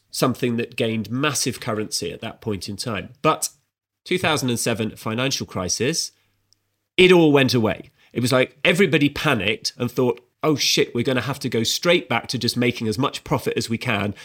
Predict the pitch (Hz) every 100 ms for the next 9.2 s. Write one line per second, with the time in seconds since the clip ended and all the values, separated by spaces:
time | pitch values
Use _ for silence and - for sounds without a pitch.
0 | - - 117 117 - 120 117 110 107 107
1 | 101 101 98 92 - 92 87 - - -
2 | _ 107 117 147 - 113 104 101 - 117
3 | 95 120 117 110 175 131 110 110 - -
4 | - - - - - 147 143 120 117 117
5 | 113 143 113 - - _ - - 139 147
6 | 160 214 240 - 226 233 214 127 87 120
7 | - - - 135 135 - 131 110 101 101
8 | - 123 123 120 131 123 107 131 160 196
9 | -